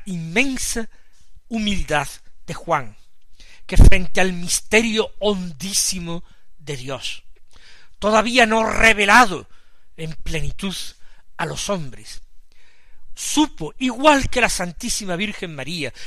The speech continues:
igual que San José, acoger el misterio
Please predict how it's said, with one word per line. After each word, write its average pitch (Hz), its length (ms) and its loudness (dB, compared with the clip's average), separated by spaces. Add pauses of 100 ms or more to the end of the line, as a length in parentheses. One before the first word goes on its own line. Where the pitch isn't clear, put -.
igual 285 460 0
que 226 120 -4
San 175 300 0
José, 147 480 -6 (380)
acoger 160 680 -2 (100)
el 147 160 -10
misterio 135 680 0